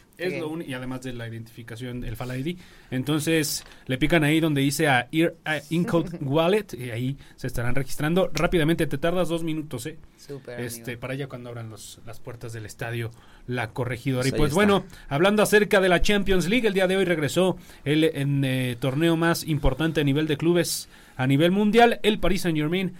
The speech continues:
Speaker 1: terminó por perder uno a cero en casa en contra del Bayern Múnich, en lo que fue,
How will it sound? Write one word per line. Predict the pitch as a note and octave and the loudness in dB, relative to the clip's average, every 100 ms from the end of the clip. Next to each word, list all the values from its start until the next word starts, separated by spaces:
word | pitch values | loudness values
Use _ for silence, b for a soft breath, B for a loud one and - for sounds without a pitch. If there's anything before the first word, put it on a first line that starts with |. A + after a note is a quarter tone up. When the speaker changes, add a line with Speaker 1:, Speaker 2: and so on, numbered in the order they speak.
| B | B
Speaker 1:
terminó | - E3+ E3 E3+ | 0 2 4 2
por | E3 D#3 | 2 0
perder | C3+ C3+ E3+ | 0 0 0
uno | - G3+ F3 | 0 0 0
a | |
cero | D#3+ D#3+ | 0 -2
en | D3 | 0
casa | D#3 D3+ D#3+ C#3+ B | -2 -2 -4 -4 B
en | C3 B2+ | -6 -4
contra | C#3+ D3+ C#3+ | -2 -2 -2
del | C3 B2+ | -4 -4
Bayern | D3 D3+ C#3+ | -4 -2 0
Múnich, | C#3 G3 A3 A3 - | 0 0 0 -2 -4
en | C3+ | -2
lo | D#3+ | -2
que | A#2+ | -6
fue, | - D3+ D3+ | -2 -2 -2